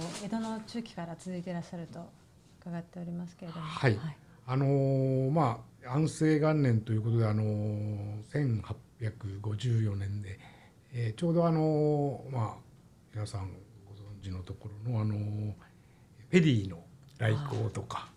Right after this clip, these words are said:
Speaker 1: ー。
Speaker 2: それから安政の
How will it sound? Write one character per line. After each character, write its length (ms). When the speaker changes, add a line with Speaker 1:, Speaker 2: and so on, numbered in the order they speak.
Speaker 1:
ー。 20
Speaker 2:
そ 40
れ 80
か 80
ら 560
安 140
政 500
の 260